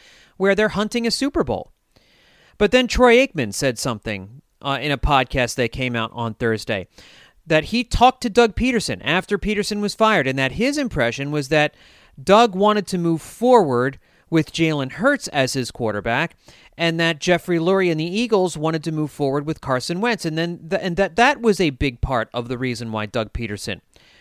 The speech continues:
was let go. Well, if the Eagles truly are going to take a step back, as Jeff Lurie said, and look to rebuild, then it makes no sense to fire the coach that wanted to move forward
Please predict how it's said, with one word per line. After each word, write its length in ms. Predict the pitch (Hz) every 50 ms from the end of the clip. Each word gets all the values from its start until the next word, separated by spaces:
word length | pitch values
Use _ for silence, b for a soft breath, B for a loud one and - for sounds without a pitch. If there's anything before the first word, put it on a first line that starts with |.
| b b b
was 200 | 139 135 127 -
let 220 | 147 131 123 -
go. 280 | - 139 117 95 90 - _ B B B B B B B B B
Well, 180 | - 214 226 240
if 120 | 240 233
the 180 | - 247 - 262
Eagles 340 | 320 330 359 349 311 - -
truly 480 | - - - 233 262 277 269 285 262 -
are 240 | - 175 190 226 233
going 260 | 185 202 208 202 196 160
to 60 | 170
take 300 | - - 190 190 - 165
a 40 | 143
step 360 | - - - 160 143 - _
back, 400 | - 160 190 170 113 101 - -
as 180 | 131 131 123
Jeff 280 | - - 147 143 131 -
Lurie 340 | 139 151 180 202 202 170 139
said, 280 | - - 117 104 110
and 240 | 139 127 147 156 156
look 220 | 147 185 196 - -
to 140 | - 175
rebuild, 680 | 147 151 175 170 151 131 170 214 233 202 165 165 165 - _ b b b b b b b b b b b b b b b b
then 160 | - 214 226
it 80 | 233 226
makes 260 | 262 262 - - -
no 200 | 233 269 294 269
sense 460 | - - - - 277 302 339 - -
to 120 | - 226 196
fire 320 | - - 202 202 208 196
the 100 | 165 165
coach 300 | - - 190 208 202 -
that 140 | - 170 -
wanted 260 | 151 156 175 185 170 -
to 80 | 160
move 200 | 160 160 151 131
forward 420 | - - 180 196 202 170 160 151